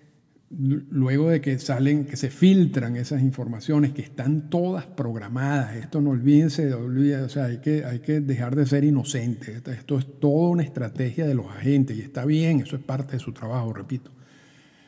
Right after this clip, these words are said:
Cuando empiezan a hablar de lo, de que si esta persona se va a salir o no se va a salir de una pap. Cuando eso sucede, eh, o sea, eh,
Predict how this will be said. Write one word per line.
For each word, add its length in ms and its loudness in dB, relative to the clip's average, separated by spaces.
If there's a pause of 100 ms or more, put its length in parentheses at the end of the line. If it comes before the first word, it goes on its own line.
(440)
Cuando 220 -8
empiezan 340 -4
a 40 2
hablar 280 -4
de 100 -8
lo, 200 -14 (720)
de 180 -10
que 220 -14
si 140 -10
esta 320 -8
persona 320 -6
se 100 -6
va 100 -10
a 40 -8
salir 240 0
o 40 2
no 160 0
se 140 -8
va 100 -6
a 40 -12
salir 180 -6
de 60 -4
una 180 -6
pap. 300 -2 (3500)
Cuando 840 2
eso 280 -2
sucede, 800 0 (720)
eh, 300 -10
o 40 -20
sea, 200 -16 (220)
eh, 280 -16